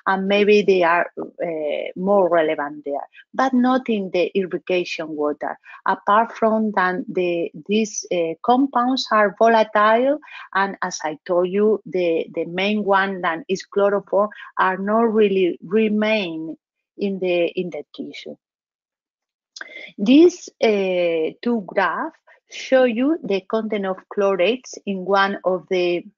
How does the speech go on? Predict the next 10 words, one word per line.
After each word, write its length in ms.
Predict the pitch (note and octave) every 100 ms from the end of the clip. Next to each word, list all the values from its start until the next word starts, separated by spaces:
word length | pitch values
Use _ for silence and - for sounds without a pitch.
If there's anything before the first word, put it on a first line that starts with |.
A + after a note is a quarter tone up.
| _ _ _ _
in 180 | G3+ F#3+
one 340 | G3 G3 F#3+ -
of 220 | F#3 F3+ -
the, 500 | F3+ F3 F3 E3+ - -
of, 200 | F3 D#3 - -
of 160 | F3+ -
the 180 | E3+ F3
red 380 | E3+ F3+ F3+ F3 -
lettuce 580 | F3+ F3+ - F3+ - - - A3
culti-, 380 | A#3 D#4+ D#4